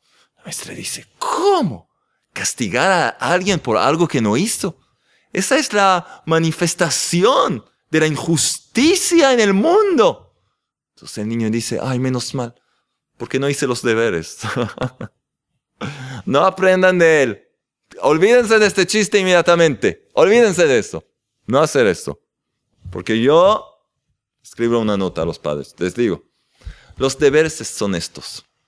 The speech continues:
Los deberes nos van a ayudar de verdad a reflexionar y tratar de vivir lo estudiado. Estar en el jardín de la fe. Me gustaría que cada uno escriba en su cuaderno la pregunta de su vida.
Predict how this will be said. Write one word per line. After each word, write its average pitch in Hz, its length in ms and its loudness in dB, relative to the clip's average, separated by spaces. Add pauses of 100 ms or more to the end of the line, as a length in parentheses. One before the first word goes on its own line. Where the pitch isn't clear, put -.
(420)
Los 113 180 -6
deberes 117 360 0
nos 120 160 -6
van 123 160 -2
a 131 40 0
ayudar 101 600 -4
de 104 120 -8
verdad 92 300 0
a 104 40 -2
reflexionar 90 1040 -6 (200)
y - 120 -8
tratar 127 840 -4
de 95 140 -8
vivir 90 500 -2
lo 98 120 -4
estudiado. 85 720 -4 (140)
Estar - 580 -4 (160)
en 180 160 2
el 139 100 0
jardín 92 320 -4
de 85 100 -4
la 78 60 -8
fe. - 260 -20 (720)
Me 131 80 -4
gustaría 190 420 -2
que 180 180 -4
cada 170 340 0
uno 151 320 -2
escriba 120 500 -4
en 110 60 -6
su 104 140 -10
cuaderno 95 600 -4 (1120)
la 143 420 2
pregunta 123 540 -2
de 87 100 -6
su 85 200 -8
vida. 76 320 -10